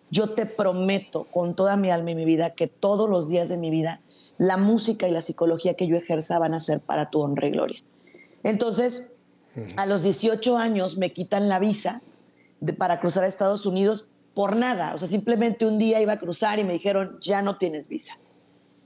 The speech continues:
Speaker 1: Pero Dios escribe derecho en renglones torcidos. Si eso no hubiera pasado, Pepe, yo no hubiera podido estudiar una carrera porque salía cada fin de semana,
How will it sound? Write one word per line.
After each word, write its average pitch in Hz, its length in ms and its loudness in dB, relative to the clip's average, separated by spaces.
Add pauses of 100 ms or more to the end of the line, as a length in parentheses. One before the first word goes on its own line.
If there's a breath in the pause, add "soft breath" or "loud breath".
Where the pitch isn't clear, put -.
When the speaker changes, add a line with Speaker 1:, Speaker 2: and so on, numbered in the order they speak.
(140)
Speaker 1:
Pero 214 220 2
Dios 226 320 2
escribe 214 460 2
derecho 190 520 -2
en 180 120 -6
renglones 160 540 -2
torcidos. 151 600 -2 (360 loud breath)
Si - 180 0
eso 262 180 2
no 311 100 4
hubiera 285 280 2
pasado, 196 400 -2
Pepe, 202 360 -6
yo 196 140 0
no 202 80 4
hubiera 202 220 2
podido 175 240 2
estudiar 175 280 0
una 170 140 -4
carrera 170 320 0
porque - 220 -8 (100)
salía 175 340 0
cada 165 200 0
fin 175 160 0
de 160 80 0
semana, 170 460 -2